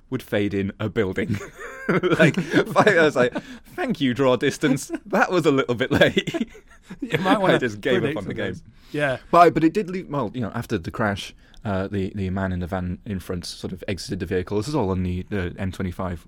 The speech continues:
Speaker 1: like, uh, one of the
Speaker 2: Which is a, it's one of the major, if you're in, outside of the U K, that's one of them, like, the, it's the road that goes all the way around London.
Speaker 1: Yes.
Speaker 2: Basically, it's our ring road around London, so it's our capital city ring road. It's big, it's multi-lane,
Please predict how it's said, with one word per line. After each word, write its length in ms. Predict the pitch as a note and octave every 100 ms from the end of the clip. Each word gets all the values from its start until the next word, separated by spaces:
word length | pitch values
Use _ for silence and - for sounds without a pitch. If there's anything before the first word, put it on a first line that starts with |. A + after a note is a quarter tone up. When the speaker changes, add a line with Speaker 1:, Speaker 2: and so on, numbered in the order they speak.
| -
Speaker 1:
like, 180 | G#2 -
uh, 100 | F#2 G#2+ -
one 100 | F#2+
of 60 | F#2
the 40 |
Speaker 2:
Which 100 | E3
is 100 | D#3
a, 180 | D3 C#3 -
it's 160 | C3
one 120 | D#3+ D#3
of 20 |
the 60 | C#3
major, 400 | C3 B2+ B2 A#2+
if 180 | A2
you're 140 | C#3+ C#3
in, 220 | B2+ C3 -
outside 320 | C3 - G3+
of 40 | F3
the 60 |
U 100 | F3
K, 360 | D#3+ E3 D3+ D3 C3+
that's 260 | B2+ -
one 120 | C#3
of 60 | C3+
them, 200 | A#2+ A#2
like, 260 | A2 A2+ - -
the, 680 | - A2+ C3 C3+ C3 B2+ B2+ - -
it's 180 | E3 -
the 160 | D#3
road 360 | C#3 C#3+ F3+ F3+
that 60 |
goes 160 | C#3 C#3
all 120 | F3
the 40 | D#3
way 100 | C#3+
around 320 | C#3 C3 B2+
London. 420 | C3+ C3 A2+ G#2 -
Speaker 1:
Yes. 140 | B2 F#2
Speaker 2:
Basically, 120 | B2+
it's 80 | A#2+
our 140 | C3+
ring 180 | C3 D3+
road 200 | C3+ B2
around 260 | A#2+ B2+ B2
London, 240 | A#2+ A2
so 100 | A#2
it's 120 | A#2+
our 80 | A#2+
capital 320 | - E3 D#3
city 240 | B2+ C3 A#2+
ring 240 | A2+ B2+
road. 200 | A#2 A2+ - - - -
It's 180 | B2 A2
big, 540 | G#2+ C#3 C#3+ A2 -
it's 240 | B2 B2+ -
multi-lane, 920 | C3 C#3 E3 D#3+ D3+ B2+ A#2+ A#2 A#2+